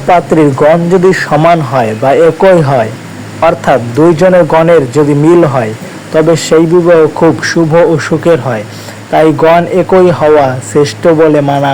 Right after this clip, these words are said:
হয়। বরের যদি দেবগণ ও কনের যদি নরগণ হয়, তবে মাঝামাঝি শুভ বলে মানা হয়। এখানে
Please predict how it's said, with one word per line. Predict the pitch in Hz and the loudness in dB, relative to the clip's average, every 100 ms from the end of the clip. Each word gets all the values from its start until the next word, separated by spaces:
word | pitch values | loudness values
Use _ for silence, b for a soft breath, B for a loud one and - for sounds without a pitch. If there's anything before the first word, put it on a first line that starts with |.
| 123 | -4
হয়। | 113 104 - B B - 139 | -6 -8 -12 B B -6 0
বরের | 151 175 170 | 2 2 2
যদি | 180 170 151 | 2 2 2
দেবগণ | 170 156 151 160 123 113 B B 156 | 2 2 0 0 0 -6 B B -6
ও | 139 | -2
কনের | 156 160 175 165 | 0 2 2 2
যদি | 170 160 | 2 2
নরগণ | 156 170 165 165 143 | 4 4 2 2 0
হয়, | 143 110 - B B - - | -2 -4 -8 B B -10 -2
তবে | 156 165 151 | 0 2 2
মাঝামাঝি | 156 151 170 170 160 - | 0 0 2 0 0 -2
শুভ | 160 165 156 | 0 2 2
বলে | 151 139 | 2 0
মানা | 139 143 123 | -2 -2 -4
হয়। | 117 104 - B B - | -6 -8 -10 B B -10
এখানে | 170 175 | -2 2